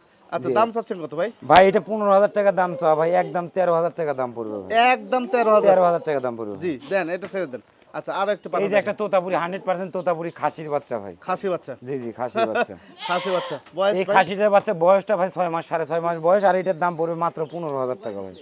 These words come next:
Speaker 1: মাত্র পনেরো হাজার?
Speaker 2: মাত্র পনেরো হাজার টাকা একই দাম ভাই।
Speaker 1: আচ্ছা, এই খাসি বাচ্চাটা যদি আপনি নিতে চান, সেক্ষেত্রে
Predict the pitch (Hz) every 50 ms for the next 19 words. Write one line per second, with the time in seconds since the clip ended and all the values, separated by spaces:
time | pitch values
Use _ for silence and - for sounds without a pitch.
0 | 151 180 196 - 202 190 170 185 185 175 160 151 127 143 165 170 - 196 160 156
1 | 185 185 185 180 180 180 190 185 196 202 202 202 185 170 143 160 147 123 120 117
2 | 110 101 98 95 - 151 143 160 170 151 165 180 170 208 208 202 202 214 202 208
3 | 202 202 202 208 196 202 202 196 196 165 175 160 202 226 220 165 190 170 185 190
4 | - 202 240